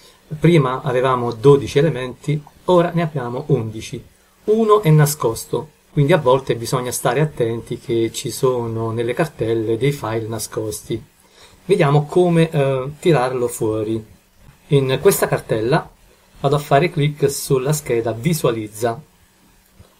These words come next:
poi a destra opzioni, modifica opzioni, cartella e ricerca. Da qui se faccio clic su visualizzazione,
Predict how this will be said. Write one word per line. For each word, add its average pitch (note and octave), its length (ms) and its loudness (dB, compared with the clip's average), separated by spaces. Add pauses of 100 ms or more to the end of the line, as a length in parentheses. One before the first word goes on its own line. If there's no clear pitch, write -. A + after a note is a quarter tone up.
(280)
poi B2+ 160 2
a C3+ 60 2
destra D#3 640 4 (280)
opzioni, D3+ 760 0 (960)
modifica D#3 720 2
opzioni, C3 720 -6
cartella B2+ 840 -2 (120)
e C3 120 0
ricerca. A2 640 -4 (1400)
Da G#2 180 4
qui E3 240 2
se - 120 0
faccio D#3 380 0
clic D3+ 280 0
su B2 140 -6
visualizzazione, C3 1040 -2